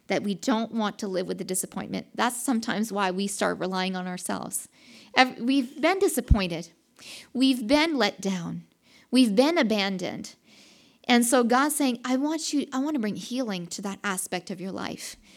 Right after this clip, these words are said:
But in order for me to bring healing, that means you're gonna start trusting me." You make that choice. And those are emotional injuries that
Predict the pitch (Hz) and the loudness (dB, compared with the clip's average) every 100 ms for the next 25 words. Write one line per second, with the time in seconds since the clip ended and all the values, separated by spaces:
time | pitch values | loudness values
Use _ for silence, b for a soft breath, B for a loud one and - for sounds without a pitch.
0 | b - 214 226 - 262 294 302 302 277 | b 2 4 4 4 6 6 2 2 2
1 | 254 233 214 202 185 180 233 247 269 277 | 4 4 2 0 -2 -2 0 2 2 0
2 | 277 B B B 190 202 196 196 202 180 | -4 B B B -4 -4 -4 -6 -6 -8
3 | - 180 - - - 180 170 - - 180 | -8 -8 -10 -12 -12 -10 -8 -8 -6 -6
4 | 190 196 _ _ _ _ 214 202 190 - | -6 -8 _ _ _ _ -2 0 0 -2
5 | - - - 196 208 - - - _ _ | -4 -4 -4 -4 -6 -8 -12 -14 _ _
6 | _ _ _ _ _ _ _ _ - - | _ _ _ _ _ _ _ _ -20 -20
7 | B B B B B B B B 226 240 | B B B B B B B B 4 6
8 | 302 311 254 220 226 - 247 226 226 226 | 6 6 6 4 4 2 2 2 2 0
9 | 233 220 214 196 185 190 - 190 | 0 2 0 -2 -2 -2 -2 -4